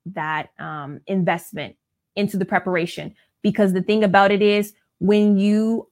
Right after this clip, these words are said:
are in an N clex review, but you're still looking at other things, it means there's something missing in what you're doing,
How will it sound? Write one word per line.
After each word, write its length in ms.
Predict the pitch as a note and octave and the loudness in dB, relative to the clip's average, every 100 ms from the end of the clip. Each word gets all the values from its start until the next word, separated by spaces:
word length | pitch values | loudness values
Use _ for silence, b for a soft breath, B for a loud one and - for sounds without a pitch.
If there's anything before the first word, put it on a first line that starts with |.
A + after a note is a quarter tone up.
| - | 2
are 540 | G3 F#3+ F#3+ F#3 F3+ _ - | 4 4 4 2 -4 _ -4
in 160 | A3+ B3 | 0 2
an 100 | A#3 G#3 | 0 -4
N 160 | G#3 | -6
clex 320 | G#3+ A3+ A3+ A#3 | -2 -4 -4 -6
review, 600 | G#3+ G3 A3+ A3+ A#3 b b b | -4 -4 -4 -4 -6 b b b
but 200 | G3 G3 | -2 0
you're 160 | F3+ G3 | 0 -4
still 420 | - - A3+ G#3 | -6 -4 0 0
looking 460 | F#3 G3+ G#3 G#3+ G#3 | 0 -2 -4 -2 -2
at 160 | G3 - | -2 0
other 260 | G3 G3 | 0 0
things, 580 | F#3 G3+ G3+ A3 A#3 A3 - | -4 -4 -4 -4 -4 -6 -4
it 80 | G3 | -2
means 280 | G#3 G3+ | -2 -2
there's 180 | F#3+ F3+ | -4 -8
something 460 | - G3 F#3+ F#3 F#3 | -6 -6 -4 -4 -2
missing 500 | F#3 - E3 D3 G3 _ _ _ _ - | -4 -8 -12 -12 -16 _ _ _ _ -6
in 160 | F#3+ | 0
what 160 | F3+ - | 0 0
you're 140 | F#3 | -2
doing, 480 | E3+ F#3+ F3 C#3 F#3 | -2 -2 -4 -6 -12